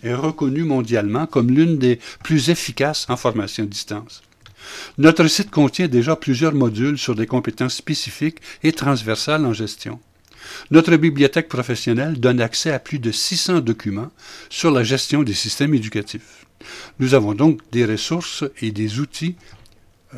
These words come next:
suffisants pour mener à bien notre projet de formation. Le comité formation, qui regroupe des membres de toutes nos associations nationales, devra développer un leadership interne en vue d'assumer la responsabilité de l'organisation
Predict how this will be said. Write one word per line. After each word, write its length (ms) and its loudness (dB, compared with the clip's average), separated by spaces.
suffisants 840 0
pour 340 6
mener 340 2
à 60 -4
bien 180 -6
notre 240 -8
projet 300 -6
de 60 -18
formation. 500 -12
Le 100 4
comité 380 8
formation, 680 2
qui 160 2
regroupe 400 4
des 160 0
membres 460 0
de 160 -4
toutes 260 -4
nos 160 0
associations 600 -2
nationales, 580 -4
devra 320 6
développer 640 4
un 100 4
leadership 640 0
interne 640 0
en 140 0
vue 160 -2
d'assumer 500 2
la 140 4
responsabilité 960 -2
de 100 -4
l'organisation 920 -2